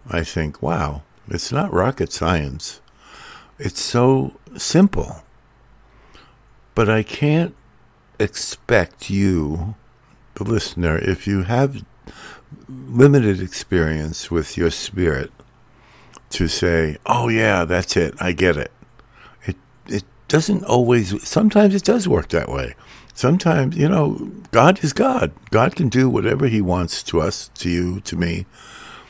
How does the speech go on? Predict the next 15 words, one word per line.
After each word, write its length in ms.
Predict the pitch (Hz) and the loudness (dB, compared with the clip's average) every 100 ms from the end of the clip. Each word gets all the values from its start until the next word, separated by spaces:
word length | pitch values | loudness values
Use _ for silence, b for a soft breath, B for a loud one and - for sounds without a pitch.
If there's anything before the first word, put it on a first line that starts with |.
| B B _ - | B B _ -6
And 200 | 110 107 | -2 0
sometimes 540 | - 131 135 117 104 92 | 2 2 4 2 2 0
it 220 | 87 - | -6 -2
comes 300 | 98 90 82 | 2 2 2
like, 180 | 73 69 - | -2 -4 0
"Wow, 460 | 98 85 60 - - _ - | 2 2 -2 -6 -18 _ -4
that's 260 | 95 - | -4 -2
it." 160 | - - _ - b b b b b b _ - - | -4 -4 _ -20 b b b b b b _ -20 -4
Most 400 | 135 165 185 - | 4 4 4 -2
of 60 | |
the 140 | 139 127 | -4 -4
time, 680 | - 110 92 90 85 95 87 - _ - | 0 2 2 2 -2 -4 -14 -20 _ -4
it 160 | 98 | -4
takes 400 | - 107 101 - | 0 0 0 0
us 500 | - 90 82 - - | 0 0 0 -4 -8